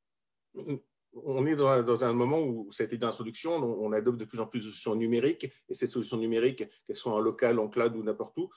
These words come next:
sont indispensables, euh, dans la transformation moderne. Mais, euh,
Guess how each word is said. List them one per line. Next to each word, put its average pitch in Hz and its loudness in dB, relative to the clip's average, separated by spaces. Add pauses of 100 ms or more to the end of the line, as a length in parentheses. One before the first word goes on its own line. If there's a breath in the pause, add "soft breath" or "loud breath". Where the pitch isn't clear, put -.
(120 soft breath)
sont 120 -6
indispensables, 123 -2 (200)
euh, 104 0 (300)
dans 113 -2
la 110 -2
transformation 117 -4
moderne. 117 2
Mais, 123 0 (440 loud breath)
euh, 113 -2